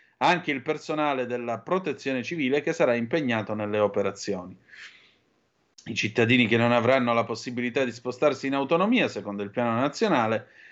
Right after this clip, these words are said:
saranno concentrati in aree spaziose, dove dovrebbero esserci torpedoni pronti a partire verso le regioni gemellate.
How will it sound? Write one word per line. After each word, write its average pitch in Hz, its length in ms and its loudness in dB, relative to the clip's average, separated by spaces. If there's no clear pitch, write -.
saranno 160 500 2
concentrati 170 640 -4
in 127 80 -4
aree 131 220 -2
spaziose, 123 720 -2
dove 107 180 -4
dovrebbero 127 480 2
esserci 123 460 -2
torpedoni 127 600 2
pronti 175 380 2
a 143 60 0
partire 127 420 0
verso 120 320 0
le 117 140 0
regioni 113 420 2
gemellate. 95 800 -6